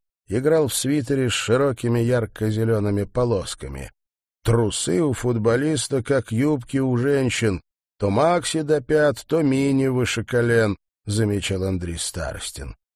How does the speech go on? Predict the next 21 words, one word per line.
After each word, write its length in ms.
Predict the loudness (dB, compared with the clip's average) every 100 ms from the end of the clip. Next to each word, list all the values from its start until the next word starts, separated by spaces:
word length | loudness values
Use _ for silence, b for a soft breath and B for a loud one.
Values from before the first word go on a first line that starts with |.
| _ -2
Перед 240 | 0 2
войной 560 | 2 2 2 2 2 0
в 100 | -2
моду 360 | 0 2 2
вошли 360 | 0 0 -2 0
очень 360 | 0 0 -4 -4
широкие 720 | -2 -2 0 -2 -2 -2 -2 _ _
и 60 | -4
очень 300 | -2 0 0
длинные 580 | 2 2 2 0 -4 -8
трусы. 520 | -4 -2 -2 -4 -6 -12 _ -4
Они 200 | 0 0
напоминали 720 | 0 0 0 0 0 0 -2
шотландские 960 | 0 -2 -2 -2 -2 -2 -8 -6 -4 -4
килты. 540 | -8 -10 -12 -16 -20 _ _ _ _ _ -2
На 160 | 0
футболках 640 | 2 0 2 0 0 -2 -2
еще 260 | -2 -2
не 220 | 0 0
было 240 | 0 0 0
номеров 520 | 2 2 2 0 -4